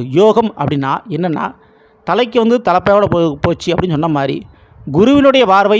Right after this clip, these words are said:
உங்களுடைய நட்சத்திர ராகுக்கு, அது ஒன்பதாம் வீட்டுல பாக்கியஸ்தானத்துல கும்பராசியில ஏற்படுவதால், எப்பேற்பட்ட பிரச்சனைகள், கலகங்கள் எந்த உறவுகளால் என்ன இருந்தாலும் உங்களுடைய கௌரவம் காப்பாற்றப்படும்,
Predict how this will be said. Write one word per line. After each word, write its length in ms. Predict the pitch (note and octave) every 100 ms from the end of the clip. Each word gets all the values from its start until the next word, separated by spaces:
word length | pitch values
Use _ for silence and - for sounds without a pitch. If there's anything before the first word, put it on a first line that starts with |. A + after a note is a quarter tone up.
| A#3
உங்களுடைய 540 | F#3+ G#3 A3 A3 G3+
நட்சத்திர 460 | F3+ E3+ A3 A3 G3+ F#3
ராகுக்கு, 480 | D#3 E3+ F3+ D#3 F3+ G3 -
அது 140 | D#3+ F3
ஒன்பதாம் 440 | D#3 F3 A3+ A3+
வீட்டுல 240 | F#3+ F3+ F3
பாக்கியஸ்தானத்துல 680 | D3+ E3 A3 G3 F3+ D#3+ E3 -
கும்பராசியில 560 | E3+ G#3+ G3+ E3+ D#3+ D#3 - - _ -
ஏற்படுவதால், 600 | G3 - D3+ C#3 C3 - - _ - _ _ _ _ - _ -
எப்பேற்பட்ட 680 | F#3 F#3+ C4+ C#4+ C4+ B3+ A3
பிரச்சனைகள், 500 | - F#3+ - G3+ G3+ G#3+
கலகங்கள் 540 | F3 F3 G#3+ G3 G#3+ F3+
எந்த 160 | E3+ A3
உறவுகளால் 480 | F#3 G3 G3 F#3+ D#3+
என்ன 160 | F3+ D#3+
இருந்தாலும் 340 | C#3 D3 G3+ - _ _ _ _
உங்களுடைய 560 | - F#3+ A3+ A#3 G#3+ G#3 A#3+ - G3
கௌரவம் 400 | D#3+ F#3 G#3 G#3
காப்பாற்றப்படும், 680 | D3 - D3 - A2 -